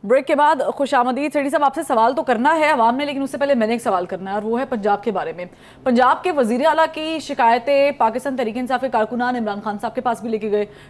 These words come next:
डेडलॉक उनका आईजी साहब के साथ वैसे बरकरार है, चीफ सेक्रेटरी साहब वैसे छुट्टी पर, इंतज़ामिया के साथ इतना क्लैश है,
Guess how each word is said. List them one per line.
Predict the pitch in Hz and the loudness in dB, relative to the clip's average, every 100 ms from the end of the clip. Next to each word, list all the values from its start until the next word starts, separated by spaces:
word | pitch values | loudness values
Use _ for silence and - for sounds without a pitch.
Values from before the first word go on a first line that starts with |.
| - | -2
डेडलॉक | 190 269 285 320 | 2 4 4 4
उनका | 320 277 | 4 4
आईजी | 269 233 262 | 4 4 2
साहब | 285 277 | -2 -2
के | |
साथ | 277 277 208 | -2 -4 -2
वैसे | 190 214 | -4 -2
बरकरार | 226 226 214 | -2 -2 0
है, | 226 | -2
चीफ | 226 311 | -4 -8
सेक्रेटरी | 320 277 247 | -4 -4 -4
साहब | 269 | -4
वैसे | 202 202 | -4 -6
छुट्टी | 240 233 269 | -10 -8 -6
पर, | 247 | -6
इंतज़ामिया | 247 262 247 269 359 | -4 -2 -2 -2 -6
के | 359 | -6
साथ | 349 269 311 262 | -2 0 0 -4
इतना | 269 330 330 - | -8 -8 -8 -8
क्लैश | 240 208 254 269 - | -2 2 2 0 -2
है, | 254 226 190 | 0 2 0